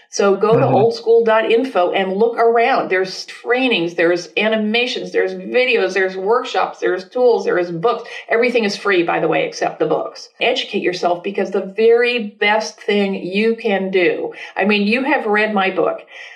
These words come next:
Speaker 1: You cannot read my book without feeling better about the years ahead. By twenty fifty, if we don't do something about ageism, Becca Levy of Yale has calculated the annual cost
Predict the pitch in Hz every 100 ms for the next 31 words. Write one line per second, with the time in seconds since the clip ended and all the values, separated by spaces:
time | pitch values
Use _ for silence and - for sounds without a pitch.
0 | - _ 202 262 285 - - 262 277 262
1 | - 226 226 208 202 196 175 165 160 160
2 | - 170 160 156 160 - - - 165 147
3 | 160 156 147 - - 95 - - _ _
4 | - 208 226 - 214 220 214 233 269 277
5 | - - - 220 214 202 - 214 233 -
6 | 196 175 170 175 175 185 175 175 233 -
7 | - - - - - - 202 208 208 208
8 | 240 285 220 170 208 - 190 196 226 254
9 | 208 185 - 196 190 220 202 196 196 208
10 | - 208 226 240 240 202 190 - - 208
11 | - - - -